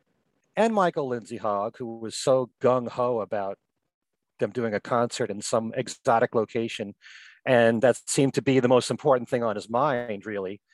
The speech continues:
that and the T V show. But, um, you know, in the very beginning,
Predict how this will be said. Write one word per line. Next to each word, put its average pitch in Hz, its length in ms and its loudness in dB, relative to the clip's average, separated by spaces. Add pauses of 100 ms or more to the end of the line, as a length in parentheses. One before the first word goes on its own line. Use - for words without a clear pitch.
(200)
that 117 240 6
and 107 120 2
the 110 60 -2
T 147 220 -4
V 117 140 -4
show. 98 480 -2 (440)
But, 131 300 2
um, 127 460 2 (420)
you 160 120 -4
know, 143 260 0
in 143 80 0
the 139 60 -4
very 185 180 2
beginning, 156 500 -4